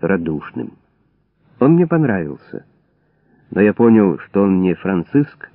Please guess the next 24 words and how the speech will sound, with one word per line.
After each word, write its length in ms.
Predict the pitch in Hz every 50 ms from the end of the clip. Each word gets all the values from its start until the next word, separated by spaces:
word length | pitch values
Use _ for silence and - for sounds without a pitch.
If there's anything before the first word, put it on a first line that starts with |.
| _
Осизский 880 | - 101 87 - _ - 82 76 - _ - - 67 - - _ _ _ _ _ _ _ _ _ _ -
и 80 | 85
не 120 | 98 101 107
отец 360 | 101 95 - - 113 113 - _ _ _ _ -
Зосима, 640 | - 82 95 90 - _ - 135 131 107 78 62 - _ _ _ _ _ _ _ _ _ _ _ _ _ _ _ -
а 100 | - 104
только 280 | - 151 143 - 143 123
поэт 460 | - - 120 117 131 156 170 156 -
и 40 | 98
добрый 340 | 90 113 127 123 117 107
человек. 600 | - - - 87 76 73 67 67 - _ - - _ _ _ _ _ _ _ _ _ _ _ _ _ _ _ _ _ _ -
Уехал 480 | 92 87 80 92 147 196 185 - 180 165
я 180 | 151 156 156
от 140 | 151 143 -
него 340 | 139 131 127 135 131 127 120
с 180 | 113 - _ _
пустым 480 | - 98 87 - - - - 117 123 104 - -
сердцем. 460 | 73 73 - - _ - - - - - _ _ _ _ _ _ _ _ _ _ _ _ _ _ _ _ _ _ _ _ _ _ _ _ -
Я 140 | - 135 147
посвятил 540 | 165 147 - - 143 127 - 143 135 117
Жамму 480 | 90 107 120 123 117 117 117 113 110 110 _ _ _ _ _ - _ _
сборничек 680 | - 82 85 87 95 120 117 117 110 104 - - 98 - - _
стихов 380 | - 87 85 - 98 104 104 95 - -
«Детское», 840 | - 80 82 95 104 101 85 - - - - 76 73 60 58 - _